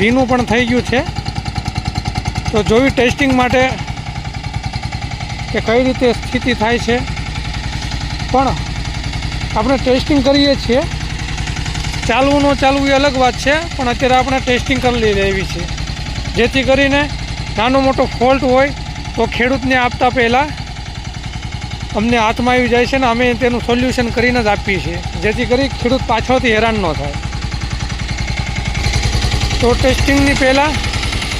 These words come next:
આપણે કલ્ટી નીચે મૂકી દીધું છે અને અહીંયાથી તેનું સેટિંગ છે, તો સેટિંગ કરી અને પછી હાંકવું, એટલે જેથી કરી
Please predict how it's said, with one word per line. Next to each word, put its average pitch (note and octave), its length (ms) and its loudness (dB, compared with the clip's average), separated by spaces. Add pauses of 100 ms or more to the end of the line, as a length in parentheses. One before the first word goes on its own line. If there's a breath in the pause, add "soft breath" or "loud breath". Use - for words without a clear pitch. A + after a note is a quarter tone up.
(760)
આપણે A#3+ 260 2
કલ્ટી C#4 260 2
નીચે D4 200 2
મૂકી C#4+ 340 0
દીધું C4 280 2
છે B3 100 4 (840)
અને B3+ 200 2 (420)
અહીંયાથી C4+ 500 2
તેનું C4+ 300 2
સેટિંગ C4+ 340 2
છે, B3 120 2 (3000)
તો G#3+ 80 0 (100)
સેટિંગ C4 380 2
કરી D4 300 4
અને C4+ 180 2
પછી C4+ 320 2
હાંકવું, B3+ 380 2
એટલે A#3+ 240 0
જેથી A#3+ 260 -2
કરી C#4+ 200 2